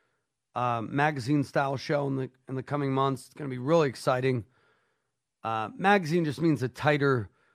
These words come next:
think of, like, sixty Minutes for finance, you know, where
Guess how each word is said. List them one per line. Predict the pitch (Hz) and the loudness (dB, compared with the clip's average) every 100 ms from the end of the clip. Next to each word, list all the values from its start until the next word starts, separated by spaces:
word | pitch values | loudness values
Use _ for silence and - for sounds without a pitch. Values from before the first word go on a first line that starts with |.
| _ - | _ 0
think | 196 | 0
of, | 165 | 4
like, | 151 135 - | 4 2 0
sixty | - 185 - 175 147 | -4 -4 0 2 4
Minutes | 131 160 131 - | 6 6 4 -2
for | 127 | -12
finance, | - 135 131 104 98 - - | -2 0 0 -2 -6 -16 -14
you | - 110 | -8 -6
know, | 104 | -4
where | 110 110 | -6 -6